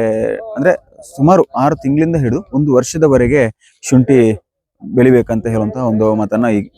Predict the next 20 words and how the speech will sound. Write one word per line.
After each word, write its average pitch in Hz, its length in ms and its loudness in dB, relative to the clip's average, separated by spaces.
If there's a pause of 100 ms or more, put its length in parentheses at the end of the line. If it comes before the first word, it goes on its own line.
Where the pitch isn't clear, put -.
ಬೆಳೆಗಾರರು 104 340 2
ಹೇಳಿದ್ರು. 92 340 -6 (360)
ಯಾಕಂತ 135 220 -6
ಹೇಳಿದ್ರೆ 139 260 -4 (340)
ಕೆಲವೊಂದು 131 380 2
ಸಂದರ್ಭಗಳಲ್ಲಿ 127 920 0
ಶುಂಠಿಯನ್ನು 120 480 -2
ಬೆಳೆದಾಗ 107 400 0 (340)
ಅದರಲ್ಲಿ 117 320 0
ಅದು 113 160 0
ಹಾಳಾಗಿ 123 420 0
ಹೋಗುವಂಥದ್ದು, 101 500 -4
ಅಂದ್ರೆ 104 240 -4 (600)
ಅದು 104 180 0 (640)
ಕೇಡಾಗಿ 135 280 2
ಹೋಗುವಂಥದ್ದು, 101 440 -4 (340)
ಈ - 20 0
ರೀತಿಯ 143 380 -2
ಸಮಸ್ಯೆಗಳು 131 420 -4
ಬಂದಾಗ, 110 360 -2